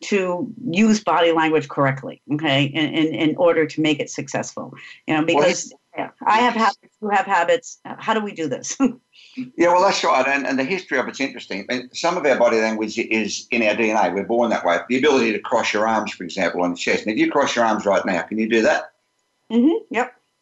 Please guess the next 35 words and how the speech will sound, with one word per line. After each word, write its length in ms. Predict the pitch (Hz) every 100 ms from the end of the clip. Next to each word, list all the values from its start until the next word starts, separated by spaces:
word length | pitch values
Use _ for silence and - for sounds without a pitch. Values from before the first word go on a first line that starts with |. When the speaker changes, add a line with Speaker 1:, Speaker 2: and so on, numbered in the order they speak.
| -
Speaker 2:
And 100 | 123
seven, 300 | - - -
seven 280 | - 190 208
out 120 | 156
of 80 | 127
ten 200 | 147 123
humans 300 | 127 156 113
will 80 | 107
have 160 | 120
the 40 | 113
left 280 | 131 135 127
arm 200 | 123 117
on 200 | 117 113
top 300 | 170 147 -
and 120 | 104
the 60 | 101
right 260 | 110 120 107
arm 180 | 107
underneath. 380 | 107 110 135 123
What's 180 | 139 -
your 140 | 131
position? 420 | 131 98 92 - - _ _ _ _ -
Speaker 1:
Oh, 180 | 196 185
you're 100 | 185
not 160 | 202
gonna 160 | 208 196
believe 460 | 165 165 180 165 165
that 160 | 160
I 100 | 151
have 260 | 156 156 156
the 100 | 147
right 200 | 147 139
arm 160 | 139
on 160 | 135 131
top. 360 | 139 123 120